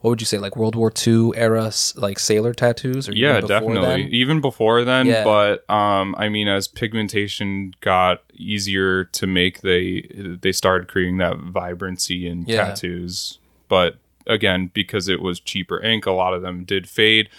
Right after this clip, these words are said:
Speaker 2: A lot of
Speaker 1: Yeah.
Speaker 2: people didn't understand tattoo aftercare, like, um,
Speaker 1: Mm-hmm.
Speaker 2: directly after the tattoo, what you have to do, um, well after getting the
Speaker 1: Yeah.
Speaker 2: tattoo, like,
Speaker 1: Sun
Speaker 2: stay away from
Speaker 1: exposure.
Speaker 2: the sun. Stay away.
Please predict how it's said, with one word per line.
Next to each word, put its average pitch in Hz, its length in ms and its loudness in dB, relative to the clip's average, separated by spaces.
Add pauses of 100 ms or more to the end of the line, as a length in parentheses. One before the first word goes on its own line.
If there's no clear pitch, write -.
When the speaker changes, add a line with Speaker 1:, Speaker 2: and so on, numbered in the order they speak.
(160)
Speaker 2:
A 104 40 -2
lot 98 180 4
of 101 60 -4
Speaker 1:
Yeah. 98 60 -12
Speaker 2:
people 107 220 -4
didn't 104 240 -4
understand 98 460 -6
tattoo 95 440 -8
aftercare, 92 800 0
like, 90 280 -2
um, 90 360 -4
Speaker 1:
Mm-hmm. 107 520 -12 (140)
Speaker 2:
directly 104 440 0
after 127 280 0
the 104 60 0
tattoo, 92 420 -2
what 87 120 -6
you 92 80 -2
have 92 160 0
to 87 80 -10
do, 85 240 -4 (340)
um, 95 500 2 (400)
well 117 360 2
after 98 340 0
getting 92 300 -2
the 90 60 -4
Speaker 1:
Yeah. 87 40 -6 (120)
Speaker 2:
tattoo, 90 260 -6
like, 92 140 -2
Speaker 1:
Sun 120 160 0
Speaker 2:
stay 180 180 2
away 131 340 2
from 117 240 2
Speaker 1:
exposure. 113 100 0
Speaker 2:
the 110 120 0
sun. 92 360 2 (160)
Stay - 400 0
away. 90 380 2